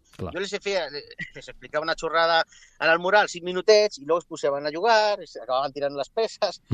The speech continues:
Speaker 2: i,
Speaker 1: <laughs>
Speaker 2: bueno, s'ho passava molt bé la canalla.
Speaker 1: Que
Speaker 2: I,
Speaker 1: bo.
Speaker 2: i va ser una miqueta, pues, així com vam començar-hi.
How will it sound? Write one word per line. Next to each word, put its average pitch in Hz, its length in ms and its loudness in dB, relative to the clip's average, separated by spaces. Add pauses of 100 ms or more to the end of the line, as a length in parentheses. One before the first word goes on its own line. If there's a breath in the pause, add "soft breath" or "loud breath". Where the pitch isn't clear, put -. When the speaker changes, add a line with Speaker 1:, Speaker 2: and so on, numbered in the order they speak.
(120)
Speaker 2:
i, 165 120 -2
Speaker 1:
<laughs> 214 160 6
Speaker 2:
bueno, 151 140 -2
s'ho - 120 -18
passava 214 300 -12
molt 156 160 -18
bé 135 80 -16
la 120 100 -6
canalla. 92 520 -20
Speaker 1:
Que 98 80 -6
Speaker 2:
I, - 20 -6
Speaker 1:
bo. 85 140 -8 (380)
Speaker 2:
i 101 60 -14
va 185 140 0
ser 214 240 -2
una 208 120 2
miqueta, 190 320 -8
pues, 196 180 -10
així 131 420 -8
com 131 160 -8
vam 131 140 -4
començar-hi. 110 640 -6